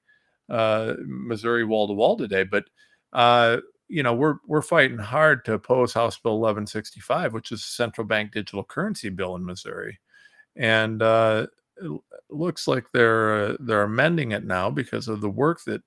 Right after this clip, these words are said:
that you, my listeners, are doing. And, uh,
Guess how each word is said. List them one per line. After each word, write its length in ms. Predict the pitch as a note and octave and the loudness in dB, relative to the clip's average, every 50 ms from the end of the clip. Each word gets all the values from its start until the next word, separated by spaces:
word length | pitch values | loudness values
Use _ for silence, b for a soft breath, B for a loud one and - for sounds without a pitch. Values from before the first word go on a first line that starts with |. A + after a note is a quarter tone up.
| _ _ - | _ _ -12
that 220 | A#2+ A2 A2 - | -8 -8 -8 -6
you, 300 | - - C#3 D3+ F#3 G3 | -6 -4 -2 0 0 2
my 180 | D#3 C3 A#2+ A#2+ | 2 2 2 2
listeners, 520 | A#2+ B2+ D3+ D#3+ - - A#2 A2+ G#2+ - | 2 0 0 -2 -2 -4 -6 -6 -4 -4
are 80 | G2+ F#2+ | -6 -6
doing. 560 | F#2 G2 A#2 C3+ E3+ F#3 A#2 G#2 G#2 A2 D#3 _ _ _ _ _ _ _ _ _ _ _ _ _ _ _ _ _ _ _ _ _ _ _ _ b b b b b b b b b b b b _ - | -4 -2 0 0 0 0 -2 -4 -8 -10 -12 _ _ _ _ _ _ _ _ _ _ _ _ _ _ _ _ _ _ _ _ _ _ _ _ b b b b b b b b b b b b _ 2
And, 480 | - C3 B2 B2 B2 A#2+ A#2+ A#2+ A#2 A#2 | 6 8 8 10 8 6 6 4 4 6
uh, 480 | A#2+ A#2 A#2 A2+ A2+ A#2 A2+ A#2 - | 8 8 8 8 6 4 2 0 -2